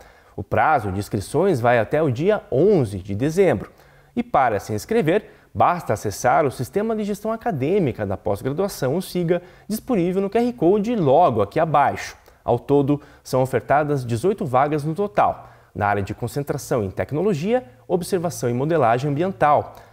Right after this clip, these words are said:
que abriga as linhas de pesquisa em atmosfera, mudanças globais, água, solo, biosfera e infraestrutura e energia.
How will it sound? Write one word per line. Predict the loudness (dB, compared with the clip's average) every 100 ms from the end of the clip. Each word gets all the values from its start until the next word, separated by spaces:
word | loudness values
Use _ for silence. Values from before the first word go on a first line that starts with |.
| _
que | -2
abriga | 0 2 2 0 -2 -4
as | -4 -2
linhas | 0 0
de | 0
pesquisa | -4 -6 -6 -2 0 0 -2
em | -6
atmosfera, | -6 -6 -8 0 2 4 0 -10 _
mudanças | -6 -2 -2 -2 -4
globais, | 0 2 2 2 -2 -10 -20 _ _
água, | 0 0 2 2 0 -8 _
solo, | -18 -2 2 4 4 0
biosfera | -2 0 0 0 2 4 2 -2
e | -4
infraestrutura | -4 -6 -6 -6 -4 -2 0
e | 0
energia. | 0 0 0 2 2